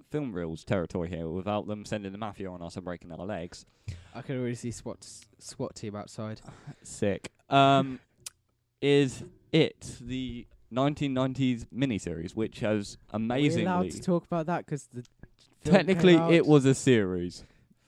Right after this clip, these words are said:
Speaker 1: The
Speaker 2: Fine.
Speaker 1: nineteen ninety-one. If we wanted to go back there,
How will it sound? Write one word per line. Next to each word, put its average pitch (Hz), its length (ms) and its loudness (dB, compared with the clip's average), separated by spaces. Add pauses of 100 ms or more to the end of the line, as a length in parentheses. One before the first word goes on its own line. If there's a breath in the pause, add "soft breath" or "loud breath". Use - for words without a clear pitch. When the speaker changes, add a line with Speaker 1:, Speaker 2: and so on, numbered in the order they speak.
Speaker 1:
The 117 80 -2
Speaker 2:
Fine. 127 100 4
Speaker 1:
nineteen 131 440 2
ninety-one. 107 600 -2
If 107 140 -8
we 117 80 -2
wanted 139 280 0
to 143 60 -4
go 139 140 4
back 117 320 -2
there, 92 280 -2